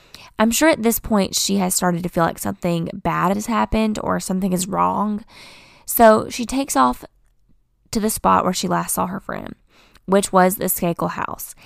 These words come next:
And I don't know how, but she checks the Skakel's backyard. I'm not sure if it was fenced in or not, which is why I say I'm not sure how she looked. But either way, there was no sign of Martha. Now,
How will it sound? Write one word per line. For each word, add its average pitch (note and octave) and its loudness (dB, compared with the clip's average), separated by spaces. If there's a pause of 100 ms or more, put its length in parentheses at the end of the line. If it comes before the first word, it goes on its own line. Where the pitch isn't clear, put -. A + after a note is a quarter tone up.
(420)
And G#3+ 4
I A#3+ 6
don't E4 2
know D#4 0
how, G3 4
but F#3+ 0
she F#3+ -6
checks A3+ -2
the C4 -6
Skakel's F3+ -2
backyard. - -2 (600)
I'm G3 4
not G3+ 2
sure G#3 -2
if G3+ -2
it G3 -2
was - -4
fenced - -4
in E3+ -6
or F#3+ -4
not, G#3+ 4
which F#3+ -6
is F3+ -8
why E3+ -4
I E3+ -8
say E3+ -6 (360)
I'm E3+ -4
not E3+ -8
sure F#3 -10
how F3 -4
she F#3 -10 (140)
looked. E3+ -4 (540)
But F#3+ 4 (380)
either C4 4
way, F3+ 2
there F3+ 2
was F3+ 2
no F#3+ 4
sign F3+ 0
of F3+ -4
Martha. - -6 (920)
Now, G3+ 8